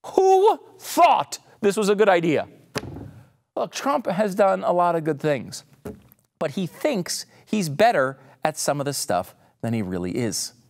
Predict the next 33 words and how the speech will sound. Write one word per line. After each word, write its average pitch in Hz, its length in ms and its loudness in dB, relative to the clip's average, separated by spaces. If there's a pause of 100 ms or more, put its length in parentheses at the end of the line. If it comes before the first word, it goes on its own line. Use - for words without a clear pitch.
(560)
He 180 80 -4
had 202 180 -2
to 196 80 -6
cancel 165 440 -4
his 151 120 -6
covid 147 320 -4
briefings 98 420 -6
when 98 120 -6
they 98 80 -2
went 101 160 -2
off 98 140 -2
the 92 100 -6
rails. - 400 -8 (320)
He's 175 320 -2
saying 185 380 0
things 175 360 -2
to 165 100 2
Bob 170 440 2
friggin' 170 460 -2
Woodward 123 580 0
on 233 320 4
the 214 100 2
record 160 480 0 (380)
that 170 80 4
he 196 100 0
had 208 420 0
to 202 120 2
know 202 260 2
would 151 180 -4
be 165 100 -4
used 151 280 -2
against 165 420 -2
him. - 180 -8